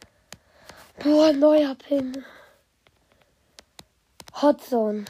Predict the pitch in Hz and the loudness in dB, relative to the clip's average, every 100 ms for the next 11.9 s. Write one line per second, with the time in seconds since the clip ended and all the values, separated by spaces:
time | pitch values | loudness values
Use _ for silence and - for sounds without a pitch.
0 | - 240 - 220 214 - 208 208 208 - | -16 -16 -12 -10 -10 -6 -4 -4 -8 -18
1 | _ - - _ - _ _ _ _ _ | _ -20 -20 _ -20 _ _ _ _ _
2 | _ _ _ _ - _ _ _ _ _ | _ _ _ _ -20 _ _ _ _ _
3 | _ - _ _ _ _ - _ _ _ | _ -20 _ _ _ _ -20 _ _ _
4 | _ _ - - _ _ - - - _ | _ _ -20 -20 _ _ -20 -20 -20 _
5 | _ _ - 208 220 220 214 196 185 180 | _ _ -10 -6 -4 -4 -6 -8 -12 -16
6 | 180 - - - - - _ _ _ _ | -20 -20 -20 -20 -20 -20 _ _ _ _
7 | _ _ _ _ _ _ _ _ _ - | _ _ _ _ _ _ _ _ _ -20
8 | - - _ _ _ - _ _ _ - | -20 -20 _ _ _ -20 _ _ _ -20
9 | - _ _ _ _ _ _ _ _ _ | -20 _ _ _ _ _ _ _ _ _
10 | - - 240 226 208 226 233 226 226 226 | -18 -8 -6 -6 -6 -6 -6 -6 -6 -8
11 | 214 220 233 226 - 220 262 - | -8 -10 -10 -10 -16 -16 -10 -8